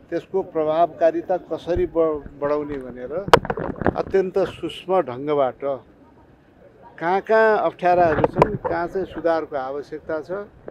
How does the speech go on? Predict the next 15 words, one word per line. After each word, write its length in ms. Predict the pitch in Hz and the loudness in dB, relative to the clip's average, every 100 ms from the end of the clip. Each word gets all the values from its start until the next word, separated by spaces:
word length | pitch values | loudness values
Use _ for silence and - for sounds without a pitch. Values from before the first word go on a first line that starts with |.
| - - - - 160 | -16 -18 -20 -12 -2
कहाँ 180 | 180 | 0
चाहिँ 300 | - 196 165 110 - - - - - - | 0 0 0 -4 -10 -18 -20 -20 -14 -10
अप्ठ्याराहरू 680 | 131 - 156 160 156 143 139 | -10 -4 -4 0 -2 -2 -8
छन्, 220 | - 175 185 - - - - | -12 -12 -12 -14 -20 -20 -10
कहाँ 180 | 165 180 | -4 -4
चाहिँ 220 | 180 185 | -2 -4
नीतिगत, 560 | 143 147 - 185 175 170 - - - - - - - - - - | -4 -10 -12 -4 -2 -2 -4 -20 -20 -20 -20 -20 -20 -20 -18 -8
अ, 300 | 135 131 123 - | -4 -4 -6 -8
त्यहाँ 520 | 143 127 117 - 220 - - 151 | -10 -10 -14 -20 -20 -20 -10 -2
लुपहोलहरू 560 | 170 156 170 147 139 139 | -2 0 0 0 -4 -8
छन्, 200 | - 190 - - - - - - - 175 | -16 -18 -20 -20 -20 -20 -20 -20 -12 -4
त्यसलाई 360 | 180 196 190 | 0 2 0
चाहिँ 260 | 180 196 202 190 | 0 -4 -4 -6
विश्लेषण 480 | 165 - 175 160 180 | -12 -10 -8 -8 -8
गरेर 640 | 170 151 147 147 165 208 | -10 -8 -6 -4 -4 -6